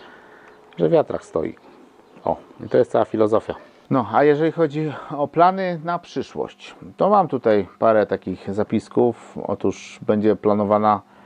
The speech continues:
przede wszystkim podmiana panelu, y, zachodniego, jak ja to nazywam, czyli ten dziesięciowatowy zostanie zamieniony na nieco większy. Mam tutaj na oku taki osiemdziesięciowatowy, znaczy osiemdziesiąt watopików,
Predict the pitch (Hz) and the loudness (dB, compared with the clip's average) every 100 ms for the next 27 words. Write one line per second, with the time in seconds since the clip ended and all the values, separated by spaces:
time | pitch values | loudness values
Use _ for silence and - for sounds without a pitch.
0 | - _ - - _ - 131 127 - 117 | -20 _ -20 -20 _ -4 0 0 -2 -8
1 | - 123 123 127 127 131 135 135 139 135 | -4 0 2 2 2 2 2 2 0 0
2 | 131 135 135 135 127 117 113 117 - 101 | 2 4 4 2 2 2 2 0 0 2
3 | 110 107 123 123 123 127 131 98 92 82 | 2 4 2 2 0 0 0 2 2 2
4 | 82 - 87 90 87 82 101 117 120 120 | -2 -2 -2 -2 -2 0 0 2 0 0
5 | 101 95 - 120 - 92 82 - 85 117 | -2 -4 -2 -2 -2 -4 -2 0 2 0
6 | 131 - 131 120 107 104 104 107 98 92 | -2 -2 -2 0 0 0 2 2 2 2
7 | 92 113 - 95 90 87 - 139 220 - | 0 0 0 0 0 -2 -2 -2 -4 -16
8 | - - - 123 123 120 123 117 117 110 | -20 -20 -4 0 0 0 0 2 2 0
9 | 110 98 - - - 113 98 104 113 90 | -4 -6 -2 -2 0 -2 -2 -4 0 0
10 | 82 - 78 87 113 120 107 104 104 95 | 0 2 2 2 2 0 -4 -8 -4 0
11 | 101 117 107 107 - 107 101 104 101 104 | 0 2 0 -2 -2 -4 -2 -2 0 -2
12 | - - - 107 - | -4 -4 0 -2 -2